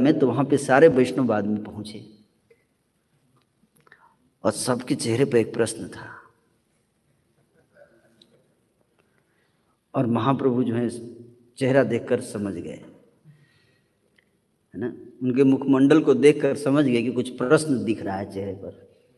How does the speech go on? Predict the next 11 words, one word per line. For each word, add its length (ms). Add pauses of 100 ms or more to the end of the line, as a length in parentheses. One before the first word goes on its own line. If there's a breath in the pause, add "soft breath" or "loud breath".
(680)
कोई, 280
किसी 260
ने 80
पूछा 400
नहीं, 240
पर 80
श्रीमन 540
महाप्रभु 420
स्वयं 300
समझ 280
गए 280